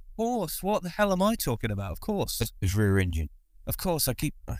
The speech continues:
Speaker 1: sorry, I forgot <laughs> about, all about the T three then. Uh, we've got a whole bunch of different, well, not a whole bunch, but I wanna ask you, Matt, what's the deal with the short-nosed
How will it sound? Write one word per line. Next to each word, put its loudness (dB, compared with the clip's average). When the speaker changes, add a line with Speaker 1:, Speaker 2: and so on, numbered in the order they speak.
Speaker 1:
sorry, 2
I 0
forgot -4
<laughs> -14
about, 0
all 2
about 4
the -6
T -4
three -2
then. -4
Uh, 2
we've -2
got 2
a 2
whole -2
bunch 2
of -4
different, -2
well, 4
not 2
a -2
whole -2
bunch, 0
but -4
I 2
wanna -2
ask 0
you, 0
Matt, -4
what's 0
the -2
deal 2
with -2
the 0
short-nosed 0